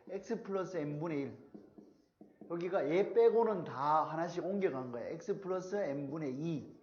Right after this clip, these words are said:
x 플러스 n분의 삼. 이렇게 되고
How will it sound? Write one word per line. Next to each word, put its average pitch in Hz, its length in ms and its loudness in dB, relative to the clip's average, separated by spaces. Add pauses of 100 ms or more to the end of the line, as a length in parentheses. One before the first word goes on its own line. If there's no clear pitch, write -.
(720)
x 175 340 -6 (280)
플러스 180 360 -6
n분의 139 460 -4
삼. 127 420 -10 (240)
이렇게 156 280 -12
되고 170 720 2